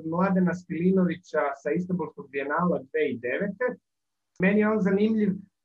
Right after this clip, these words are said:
zato što je neko korištenje suvremene umjetnosti da prikaže nešto što moji grafovi teško prikazuju. Rad se zove Nitko ne želi vidjeti, da tri najbogatija čovjeka na svijetu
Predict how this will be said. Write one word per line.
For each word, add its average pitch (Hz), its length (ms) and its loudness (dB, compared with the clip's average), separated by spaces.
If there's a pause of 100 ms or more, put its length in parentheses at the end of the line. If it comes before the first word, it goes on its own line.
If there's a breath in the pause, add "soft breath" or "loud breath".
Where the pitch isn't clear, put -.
zato 185 280 2
što 196 220 0
je 190 60 6
neko 190 320 4
korištenje 190 500 4
suvremene 185 480 4
umjetnosti 180 560 0
da 165 180 -2
prikaže 180 360 2
nešto 175 300 2
što - 180 -6
moji 160 240 0 (100)
grafovi 156 500 -2
teško - 380 -2
prikazuju. 123 600 -4 (640)
Rad 220 300 6
se 214 100 -4
zove 220 320 2
Nitko 214 380 0
ne 190 120 4
želi 196 320 4
vidjeti, 175 640 -2 (220)
da 151 240 4 (140)
tri 208 240 2
najbogatija 180 840 2
čovjeka 180 340 2
na 156 180 -8
svijetu 180 340 -2